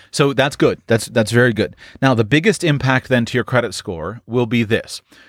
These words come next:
Your relatively low income, your low income as compared to the total amount of debt that you owe, and your high utilization ratio, meaning you don't have a lot of available credit. Do you know how much available credit you have across all your cards right now?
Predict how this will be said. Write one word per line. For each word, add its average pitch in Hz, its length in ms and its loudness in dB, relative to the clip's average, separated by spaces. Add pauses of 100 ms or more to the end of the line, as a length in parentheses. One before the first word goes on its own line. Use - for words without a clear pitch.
(120)
Your 117 340 6
relatively 151 600 4
low 131 200 6
income, 117 480 0 (120)
your 104 160 -2
low 110 240 4
income 120 340 0
as 107 160 -2
compared 113 380 -2
to 107 40 -6
the 98 80 -8
total 113 280 -2
amount 120 160 0
of 131 80 -4
debt 101 160 2
that 98 100 -8
you 90 220 -6
owe, 87 260 -4 (460)
and 131 260 2
your 120 240 4
high 135 420 0
utilization 117 760 2
ratio, 87 480 -6
meaning 113 420 4 (320)
you 127 140 4
don't 143 240 4
have 135 320 4
a - 20 0
lot 110 220 4
of 107 100 0
available 98 400 0
credit. - 380 -4
Do 120 100 0
you 131 60 6
know 156 100 4
how 147 160 4
much 139 240 0
available 127 320 2
credit 127 300 -2
you 123 60 0
have 117 220 0
across 117 300 0
all 117 120 2
your 113 100 -2
cards 117 280 0
right 120 160 0
now? 117 300 -2